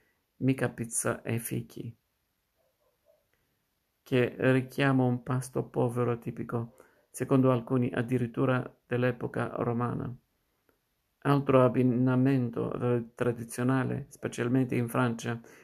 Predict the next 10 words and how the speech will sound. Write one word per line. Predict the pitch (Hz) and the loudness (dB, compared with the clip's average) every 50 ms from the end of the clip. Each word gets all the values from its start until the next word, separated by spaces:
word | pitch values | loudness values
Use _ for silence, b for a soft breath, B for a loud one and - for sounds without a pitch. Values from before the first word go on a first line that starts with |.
| B B _ | B B _
è | - 131 | -6 -2
quello | - 143 135 123 123 120 | 2 4 4 6 4 2
con | 120 - 123 123 120 120 120 123 b b b b b b _ _ | 0 0 0 0 0 0 -2 -4 b b b b b b _ _
il | - 127 123 117 117 | -2 -2 0 -2 -2
foie | - - 127 127 123 | 0 2 2 2 2
gras. | - 127 123 117 113 113 - _ _ _ _ _ _ - | 2 0 -2 -2 -2 -4 -8 _ _ _ _ _ _ -4
Anche | 139 139 139 156 | -2 0 0 0
in | 147 139 | 0 0
questo | - 151 156 147 - 135 139 | 0 -2 -2 0 -2 -2 0
caso | - 131 131 123 123 127 120 117 B | 2 2 2 2 0 -2 -2 -4 B